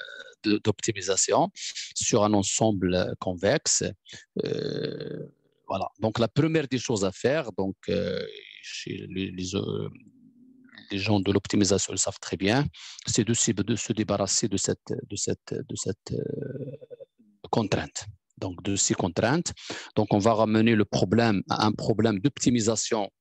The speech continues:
tout d'abord sans contrainte. Et voilà, parce que le, donc, euh, si on veut utiliser le Finchl Ro-, Rockafellar, si je reviens ici, le Finchl Rockafellar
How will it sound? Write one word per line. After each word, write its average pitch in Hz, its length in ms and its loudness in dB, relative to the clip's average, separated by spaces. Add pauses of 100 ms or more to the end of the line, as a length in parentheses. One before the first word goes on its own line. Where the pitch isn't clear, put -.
(320)
tout - 100 -6
d'abord 107 320 0
sans - 240 2
contrainte. 123 720 0 (520)
Et 98 320 0
voilà, 98 240 4
parce - 260 0 (100)
que 127 80 2
le, 110 320 0
donc, 104 240 0 (120)
euh, 98 140 0
si - 200 0
on 110 120 2
veut 113 160 -2
utiliser 107 440 0
le 104 80 -2
Finchl 101 420 -4
Ro-, 98 300 -2 (300)
Rockafellar, 98 580 0 (560)
si - 180 -2
je 95 100 4
reviens 90 380 0
ici, 120 420 2 (440)
le 95 100 -6
Finchl 110 500 -4
Rockafellar 95 760 2